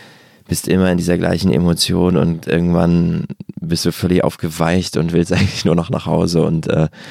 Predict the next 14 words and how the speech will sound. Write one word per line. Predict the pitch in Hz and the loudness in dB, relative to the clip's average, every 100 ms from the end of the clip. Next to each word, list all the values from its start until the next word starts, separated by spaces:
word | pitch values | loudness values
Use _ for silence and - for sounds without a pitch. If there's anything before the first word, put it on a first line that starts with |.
| - - | -12 -4
erstmal | 90 85 | -2 0
deine | 76 80 | 2 2
Ruhe | 82 92 80 | 2 2 4
haben. | 80 80 80 | 2 2 0
So, | 78 82 | 0 -2
das | 82 - | -2 -4
gibt's | - - | -4 -2
auf | 76 | -2
jeden | 87 82 | 0 -2
Fall | - - | -2 -2
auch | 80 | -2
solche | - 165 107 | -4 -4 -4
Tage, | 85 82 82 | -4 -4 -2
ja. | 87 | -4